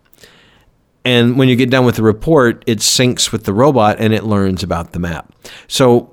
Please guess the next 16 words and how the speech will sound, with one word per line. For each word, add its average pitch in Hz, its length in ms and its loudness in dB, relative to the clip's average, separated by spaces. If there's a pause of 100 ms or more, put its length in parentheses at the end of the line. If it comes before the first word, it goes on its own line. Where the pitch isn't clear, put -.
that's 135 340 0
why 135 160 2
I 127 40 4
wanted 123 260 2
to 107 60 0
reset 113 420 2
it 127 100 2
after 110 220 0
I 104 40 2
had 104 200 2
it - 80 0
for 113 140 0
a 104 40 2
couple 110 300 0
of 95 100 4
weeks. 117 600 2